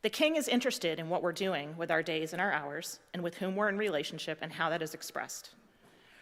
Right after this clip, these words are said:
Are we simply hanging out with others who are just like us, doing as little as possible, whiling away the hours thinking about Christ's second coming? Or by contrast,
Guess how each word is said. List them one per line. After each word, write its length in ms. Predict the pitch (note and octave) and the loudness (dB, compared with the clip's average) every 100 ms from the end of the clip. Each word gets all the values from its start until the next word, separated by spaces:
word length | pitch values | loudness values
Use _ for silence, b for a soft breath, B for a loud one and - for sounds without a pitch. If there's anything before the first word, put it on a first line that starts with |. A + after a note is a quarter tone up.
| B | B
Are 80 | G3+ | 8
we 80 | |
simply 360 | G#3 B3+ B3 A3+ | 8 8 10 10
hanging 420 | - G3 G#3 A3 | 8 2 4 6
out 180 | F#3+ G3 | 6 6
with 140 | G3 F#3+ | 4 6
others 440 | F3 F#3 G3+ - | 6 6 2 0
who 100 | F#3+ | 0
are 100 | E3+ | 2
just 300 | - F3 - | 2 2 4
like 200 | D#3+ D#3+ | 2 4
us, 280 | F3+ G#3 - | 2 0 -2
doing 260 | F3 E3+ | 0 0
as 140 | D#3 - | -2 -4
little 320 | D3+ E3 G3 | -2 2 4
as 120 | G3+ | 2
possible, 560 | - E3+ D#3+ E3 F#3 F3+ | 2 2 2 2 0 0
whiling 460 | - D3+ F3+ G3 | 2 2 4 2
away 220 | G3+ G3 G3 | 4 4 2
the 180 | G#3 - | 0 2
hours 380 | E3 D#3+ D#3+ - | 4 4 2 -2
thinking 300 | E3 E3+ F#3 | -6 -4 0
about 280 | F3 F3 - | 4 4 2
Christ's 320 | - F3 - | 0 0 0
second 280 | F3+ F#3 - | -2 -2 -4
coming? 340 | F#3 F#3 C4+ F4+ b b b b - - - - | -2 -2 -2 -8 b b b b -20 -18 -18 -4
Or 80 | G#3+ | 2
by 160 | G#3+ G#3 | 6 6
contrast, 1000 | - - C4 B3+ - D3+ C#3 - - | 4 0 6 6 6 2 0 -4 -10